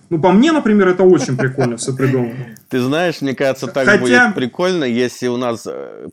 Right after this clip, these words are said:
Speaker 2: Путин, господин, закроет Россию, будет опять железный занавес, а мы будем читать западные произведения и переделывать их под себя. Вот это
Speaker 1: Нет,
Speaker 2: будет
Speaker 1: тут, тут очень важный есть такой момент. Если мы касать-, коснемся самих личностей,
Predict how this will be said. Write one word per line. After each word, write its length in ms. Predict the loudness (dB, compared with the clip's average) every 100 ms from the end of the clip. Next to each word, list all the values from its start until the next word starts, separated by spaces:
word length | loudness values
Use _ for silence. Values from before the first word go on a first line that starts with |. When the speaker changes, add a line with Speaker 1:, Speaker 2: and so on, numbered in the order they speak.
| _
Speaker 2:
Путин, 380 | -8 -6 -6 -4
господин, 540 | -6 -6 -6 -6 -6
закроет 580 | -6 -8 -4 -2 -2 -4 -10
Россию, 560 | -6 -6 -6 -4 -2
будет 300 | -4 -6 -6
опять 280 | -8 -6 -6
железный 360 | -4 -6 -6 -6
занавес, 520 | -6 -4 -6 -8 -12 _ -20 _
а 80 | -10
мы 140 | -6 -4
будем 300 | -4 -6 -6
читать 400 | -8 -4 -6 -4
западные 640 | -10 -6 -6 -6 -10 -8
произведения 680 | -8 -8 -8 -6 -6 -4 -6
и 20 |
переделывать 680 | -8 -8 -6 -4 -4 -6 -8
их 80 | -12 _
под 160 | -14
себя. 260 | -12 -8 -4
Вот 140 | 0
это 100 | 2
Speaker 1:
Нет, 220 | 2 0 -2
Speaker 2:
будет 240 | -6 0
Speaker 1:
тут, 260 | 6 6 4 -12 0
тут 260 | 2 2 0
очень 300 | 0 0 2 2
важный 340 | 2 2 2
есть 460 | 4 4 2 -4 -6
такой 340 | 0 4 4
момент. 540 | 4 2 4 4 2
Если 340 | 0 -2 0 2
мы 180 | 4 2
касать-, 480 | 0 -2 -2 -2
коснемся 540 | -2 -4 0 0 0 -4
самих 360 | -2 2 2
личностей, 640 | 2 0 0 -4 -6 -10 -12